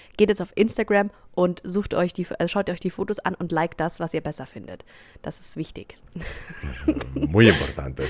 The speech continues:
Speaker 2: Wir müssen ja
Speaker 1: Okay.
Speaker 2: auch, ne, wir, wir brauchen ja die Pieps, wir brauchen ja die Leute, die müssen uns ja auch Inspiration geben, ne?
Speaker 1: Mhm.
Speaker 2: Vielleicht haben die ja auch selber Lust, dann von uns inspiriert,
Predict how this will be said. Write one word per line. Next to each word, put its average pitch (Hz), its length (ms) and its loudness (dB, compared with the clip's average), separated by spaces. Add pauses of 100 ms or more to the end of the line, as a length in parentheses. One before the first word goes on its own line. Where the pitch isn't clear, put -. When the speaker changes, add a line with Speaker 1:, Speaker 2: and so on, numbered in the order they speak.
(260)
Speaker 2:
Wir 92 80 -2
müssen 107 220 2
ja - 120 4
Speaker 1:
Okay. 98 200 0
Speaker 2:
auch, - 200 -12
ne, 101 280 4
wir, 92 200 0
wir 95 120 2
brauchen 113 300 2
ja 80 60 -2
die 78 120 -4
Pieps, - 340 -8
wir 90 80 0
brauchen 107 240 2
ja 92 60 -2
die 90 140 0
Leute, 90 460 4 (260)
die 110 40 -4
müssen 131 220 0
uns - 100 -6
ja - 120 -2
auch 120 140 -2
Inspiration 107 840 0
geben, 67 340 -2
ne? 90 200 2
Speaker 1:
Mhm. 185 520 4 (280)
Speaker 2:
Vielleicht 120 280 6
haben 135 100 4
die 131 60 4
ja 120 100 8
auch 113 80 0
selber 139 320 4
Lust, 85 300 2
dann 80 160 2
von - 180 0
uns 101 220 -2
inspiriert, 98 680 0